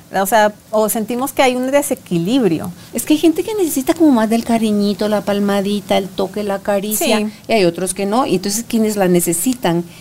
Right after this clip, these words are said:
Speaker 2: y no la recibieron, ahí creo yo que se, se marca más o se percibe más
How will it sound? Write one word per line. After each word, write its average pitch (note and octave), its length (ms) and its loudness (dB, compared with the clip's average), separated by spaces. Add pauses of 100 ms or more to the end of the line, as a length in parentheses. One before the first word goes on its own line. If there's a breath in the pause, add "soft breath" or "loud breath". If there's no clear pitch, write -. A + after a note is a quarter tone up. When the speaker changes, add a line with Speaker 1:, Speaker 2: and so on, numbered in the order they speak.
(120 loud breath)
Speaker 2:
y F#3 100 2
no E3+ 160 4
la G#3 160 2
recibieron, B3+ 720 2 (1080 loud breath)
ahí C#3+ 300 -2
creo G3 200 4
yo D#3 180 4
que F3+ 100 -2
se, E3+ 300 -2 (320 loud breath)
se - 180 -2
marca F3+ 480 0
más D3+ 280 -2
o A#3+ 40 -2
se G#3+ 140 -4
percibe F3 480 -2
más F#3+ 340 0